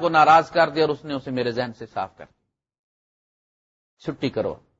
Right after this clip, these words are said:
اب اسے آخ-، آخری عشرے کی طاق راتوں میں ڈھونڈو۔ اتنا مجھے یاد پڑتا ہے کہ وہ طاق رات تھی۔ طاق رات میں ہوگا۔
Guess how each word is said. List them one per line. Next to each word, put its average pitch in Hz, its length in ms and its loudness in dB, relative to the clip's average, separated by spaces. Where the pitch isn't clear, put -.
اب 185 200 6
اسے 190 220 6
آخ-، 180 220 4
آخری 190 380 6
عشرے 185 240 0
کی 175 120 0
طاق 160 300 6
راتوں 139 360 2
میں 143 120 0
ڈھونڈو۔ 107 280 -10
اتنا 214 260 4
مجھے 190 200 6
یاد 165 260 8
پڑتا 165 260 2
ہے 170 80 4
کہ 156 60 -4
وہ 160 120 2
طاق 147 360 6
رات 127 360 4
تھی۔ 113 120 -20
طاق 160 300 8
رات 165 300 6
میں 160 140 -2
ہوگا۔ 120 260 -4